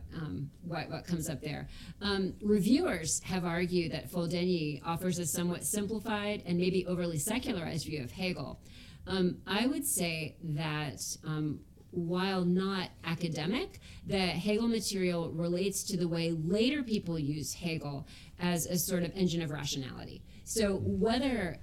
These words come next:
I mean, I think it's, uh, this comes up a lot, actually, when, when, um, when popular sources talk about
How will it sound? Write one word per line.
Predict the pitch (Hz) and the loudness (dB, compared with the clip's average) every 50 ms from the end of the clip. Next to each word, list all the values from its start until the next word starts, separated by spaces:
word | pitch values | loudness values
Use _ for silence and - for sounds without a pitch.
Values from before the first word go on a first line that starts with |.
| - | 2
I | 196 | 4
mean, | 208 214 208 | 6 6 6
I | 208 | 6
think | 254 247 - | 6 4 4
it's, | - - - | 2 0 0
uh, | - 190 185 202 180 | 0 2 2 2 2
this | 190 208 - | 2 2 4
comes | - 262 233 196 | 6 6 6 6
up | 202 180 170 | 6 2 0
a | 170 | 0
lot, | 165 160 160 160 160 147 | 0 0 0 0 0 -2
actually, | 135 135 127 - - 170 160 160 151 151 | -2 -4 -6 -6 -4 -4 -4 -2 -2 0
when, | 165 170 170 165 165 156 - | 0 2 2 2 2 0 -2
when, | - 170 185 185 185 180 180 180 - - - - - - - - - - - - - - - - - - - - | -2 0 2 2 4 4 4 2 0 -4 -12 -18 -18 -18 -18 -18 -18 -18 -20 -20 -20 -20 -20 -20 -18 -14 -6 0
um, | 208 190 190 180 180 175 185 | 2 4 4 4 4 4 4
when | 196 196 196 196 196 185 | 4 4 6 6 4 2
popular | - - - 208 220 233 240 233 220 196 190 | 0 -2 -2 0 0 4 4 4 4 4 2
sources | 170 - - 196 180 180 156 - - 170 156 151 156 156 143 - - - - - - - - - - - | 0 0 0 0 0 0 0 0 -2 -2 -2 -2 -2 -2 -2 -2 -4 -6 -10 -16 -16 -18 -18 -16 -10 -8
talk | - - - 196 196 196 196 214 | -6 -4 0 0 0 2 2 2
about | 202 160 170 160 156 151 156 - | 0 0 2 0 0 0 -2 -4